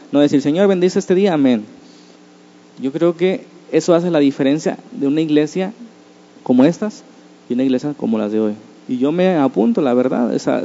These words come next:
hemos fallado en la oración, en la constancia, porque no encontramos resultados, no sé, no hemos encontrado el gozo en la oración. Pero estamos aprendiendo. Así que vamos a dirigirnos al punto número uno. Misión Israel llega a su fin, ¿verdad? El inciso A es,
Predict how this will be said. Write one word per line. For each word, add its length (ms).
hemos 240
fallado 640
en 160
la 80
oración, 380
en 60
la 100
constancia, 560
porque 260
no 100
encontramos 680
resultados, 840
no 100
sé, 200
no 120
hemos 220
encontrado 380
el 60
gozo 260
en 40
la 60
oración. 340
Pero 100
estamos 260
aprendiendo. 580
Así 220
que 100
vamos 240
a 60
dirigirnos 360
al 120
punto 320
número 220
uno. 280
Misión 720
Israel 680
llega 360
a 40
su 140
fin, 300
¿verdad? 240
El 100
inciso 380
A 240
es, 440